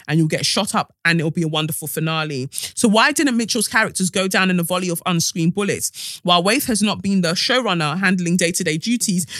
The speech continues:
she has credits as creator, producer, and sometime writer. A source close to Waif says she was made aware of Mitchell's alleged harassment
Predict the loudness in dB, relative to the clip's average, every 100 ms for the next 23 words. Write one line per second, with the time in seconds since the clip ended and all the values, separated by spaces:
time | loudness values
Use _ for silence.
0 | -4 0 2 2 0 -2 0 -2 -4 -4
1 | -4 -4 -4 -4 -4 -2 -2 0 0 0
2 | -2 -2 -2 -2 -2 -2 -4 -6 -8 -14
3 | -20 _ _ _ _ -16 -16 -18 -8 -6
4 | -4 -2 -2 -2 0 0 0 -2 -2 0
5 | 0 -2 -6 -8 0 2 4 2 2 2
6 | 4 4 4 2 4 2 2 2 0 0
7 | 0 0 0 -2 0 0 0 2 2